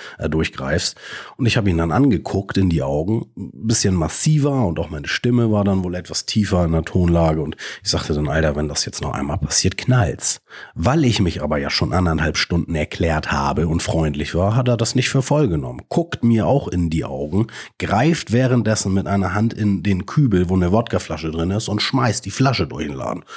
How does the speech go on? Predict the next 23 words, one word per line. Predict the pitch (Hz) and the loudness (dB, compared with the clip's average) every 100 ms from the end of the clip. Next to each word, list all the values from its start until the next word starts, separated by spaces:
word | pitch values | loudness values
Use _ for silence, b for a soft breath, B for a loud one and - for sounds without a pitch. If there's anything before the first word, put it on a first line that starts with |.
| B B B B | B B B B
So, | 113 85 | 2 2
nun, | - 95 87 78 65 | 2 0 -2 -4 -6
ja, | 101 76 76 | -6 -6 -8
jetzt | 82 - - | -4 -4 0
war | 87 | 2
aber | 92 | 4
letzte | 90 87 - | 4 2 0
Chance. | - 98 73 - - | 2 2 0 -4 -4
Bumm, | 98 76 71 | -2 -2 0
dann | 78 | 0
hab | 90 | 0
ich | 82 | 0
den | 82 | 2
umgeknallt. | 101 131 123 131 123 123 - B B B B B - - | 4 2 2 2 4 2 -2 B B B B B -8 0
Ähm, | 92 87 | 2 2
der | 87 | 2
war | 85 | 0
bestimmt | 87 - 131 - | 0 0 0 2
anderthalb | 110 107 101 95 | 2 4 2 0
Köpfe | 104 - 87 | -2 -2 -2
größer | 92 123 - | 0 0 0
als | 67 - | -6 -4
ich. | 90 - | -4 -4